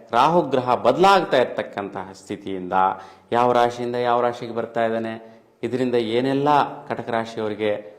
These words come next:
ಪ್ರತಿಫಲಗಳು, ಕೆಟ್ಟ ರೀತಿಯಲ್ಲಿ ಇದೆಯಾ, ಒಳ್ಳೆ ರೀತಿಯಲ್ಲಿ ಇದೆಯಾ, ಶುಭಾನ ಅಶುಭಾನ ಅನ್ನುವಂತಹ ತಿಳ್ಕೊಳ್ಳುವಂತಹದ್ದು ನಾವೀಗ ಗಮನಿಸೋಣ. ನೋಡಿ, ನಿಮ್ಮ ರಾಶಿಯವರಿಗೆ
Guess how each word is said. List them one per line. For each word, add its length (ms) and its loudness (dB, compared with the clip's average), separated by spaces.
ಪ್ರತಿಫಲಗಳು, 960 -4
ಕೆಟ್ಟ 240 -4
ರೀತಿಯಲ್ಲಿ 520 -4
ಇದೆಯಾ, 360 0
ಒಳ್ಳೆ 280 2
ರೀತಿಯಲ್ಲಿ 480 -2
ಇದೆಯಾ, 300 -2
ಶುಭಾನ 360 2
ಅಶುಭಾನ 640 -2
ಅನ್ನುವಂತಹ 540 -8
ತಿಳ್ಕೊಳ್ಳುವಂತಹದ್ದು 1300 -4
ನಾವೀಗ 280 -8
ಗಮನಿಸೋಣ. 500 -6
ನೋಡಿ, 360 -2
ನಿಮ್ಮ 200 0
ರಾಶಿಯವರಿಗೆ 1000 2